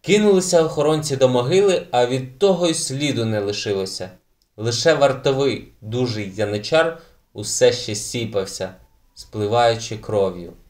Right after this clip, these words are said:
І не стрілою була пробита його горлянка, не ножем, а розпанахана могутнім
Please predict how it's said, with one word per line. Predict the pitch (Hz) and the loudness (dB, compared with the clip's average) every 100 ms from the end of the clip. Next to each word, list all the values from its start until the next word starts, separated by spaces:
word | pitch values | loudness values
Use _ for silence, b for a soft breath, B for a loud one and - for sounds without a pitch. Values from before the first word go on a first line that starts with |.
| _ _ _ _ - | _ _ _ _ -10
І | 110 | -4
не | 123 | -4
стрілою | 123 139 139 175 202 180 | -4 -2 2 6 8 6
була | 151 147 135 | 4 2 2
пробита | 131 123 127 123 117 | 2 0 0 0 0
його | 110 113 | 0 0
горлянка, | 107 107 107 107 101 95 95 92 - _ _ | -2 -2 0 0 0 -6 -8 -10 -14 _ _
не | 101 104 113 | -8 -2 2
ножем, | 117 113 127 143 117 104 - _ _ _ _ _ _ | 2 2 4 4 2 -4 -16 _ _ _ _ _ _
а | 104 107 | -6 -4
розпанахана | 110 - - 110 123 156 147 147 139 131 | -4 -6 -2 0 2 0 0 -4 -4 -4
могутнім | 107 101 107 120 123 117 110 | -4 -6 -8 -8 -8 -6 -6